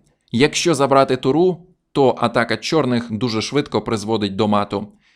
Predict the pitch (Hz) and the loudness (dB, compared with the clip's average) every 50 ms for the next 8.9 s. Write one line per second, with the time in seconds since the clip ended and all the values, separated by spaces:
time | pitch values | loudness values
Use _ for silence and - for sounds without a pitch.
0 | _ _ _ - - 143 151 131 117 117 - - 117 107 - 107 104 101 104 104 | _ _ _ -4 -2 0 0 2 0 0 0 -2 -6 -6 -4 -4 -2 -2 -4 -6
1 | - - - _ _ _ _ - - 127 123 117 113 101 98 - - 104 98 110 | -8 -12 -18 _ _ _ _ 0 2 4 4 4 4 2 0 -2 -8 -10 -4 0
2 | 123 - - - 113 104 - 107 104 104 104 110 - _ _ _ _ _ _ _ | 0 0 0 -2 -6 -6 -4 -2 -2 -2 -4 -6 -10 _ _ _ _ _ _ _
3 | - - - 143 123 113 - - - 113 113 107 113 160 156 151 135 123 - - | -10 -4 0 2 2 2 2 0 -4 -4 -4 -2 -2 0 0 -2 -2 -6 -10 -14
4 | _ - - 160 135 110 107 - - 113 - - 127 131 123 - - - - 120 | _ -6 -2 0 0 0 0 -2 -6 -6 -4 -2 -2 -2 -4 -4 -6 -4 -4 -2
5 | 117 127 113 101 104 104 107 107 101 104 104 - - 110 110 113 120 143 160 156 | 0 0 2 2 2 2 2 0 0 -2 -2 -2 -2 0 2 2 4 2 2 0
6 | - - - _ _ - 120 120 - 160 139 117 104 110 110 - - 127 127 120 | -2 -8 -20 _ _ -2 -2 -2 0 0 -2 0 0 -2 -4 -2 -2 0 0 -2
7 | 120 - 123 117 113 113 113 - - _ - 110 101 - - - 117 110 104 104 | -2 -2 -2 -2 -2 -2 -4 -8 -14 _ -14 -14 -12 -10 -8 -4 -4 -2 -4 -4
8 | 110 110 107 - - 113 - - 104 104 104 104 101 - - 104 98 | -4 -6 -6 -4 -6 -6 -6 -4 -4 -2 -2 -2 -2 -4 -4 -6 -8